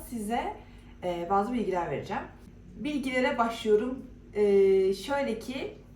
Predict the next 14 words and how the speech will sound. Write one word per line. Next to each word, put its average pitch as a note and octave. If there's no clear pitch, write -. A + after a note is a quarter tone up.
Temu'ya C4+
biliyorsunuz G#3
ki A#3
bir, A#3+
e, G3
sınır G3+
geldi. D#3
Yani F3+
Temu'ya A#3+
gelmedi E3+
aslında. D#3+
Yurt G#3+
dışından F3
gelen, F3+